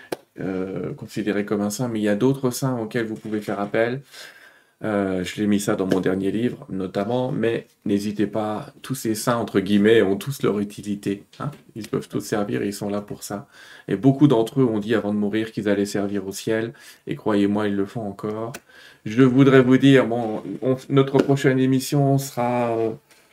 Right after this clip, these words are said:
là, faut, du coup, faut que je reprenne mon agenda de l'année prochaine, mon agenda électronique, hein, évidemment. Le <laughs> vingt-cinq janvier, on sera avec, euh, Lynn Saint-Amand, on va parler du féminin sacré.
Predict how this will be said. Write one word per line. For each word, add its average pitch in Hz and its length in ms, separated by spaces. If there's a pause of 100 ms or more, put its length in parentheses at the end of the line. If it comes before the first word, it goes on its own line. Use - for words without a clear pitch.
(260)
là, 110 140
faut, 113 160
du 120 120
coup, 139 120
faut 123 100
que 101 60
je - 40
reprenne 113 300
mon 104 160
agenda 117 400
de 107 100
l'année 170 260
prochaine, 156 600
mon 107 100
agenda 127 360
électronique, 131 580
hein, 113 220
évidemment. 139 460 (460)
Le 123 500
<laughs> 131 40
vingt-cinq 160 560
janvier, 147 640
on 131 140
sera 139 260
avec, 120 300
euh, 104 60
Lynn 165 280
Saint-Amand, 147 640
on 131 40
va 113 160
parler 117 240
du 117 160
féminin 123 420
sacré. 123 540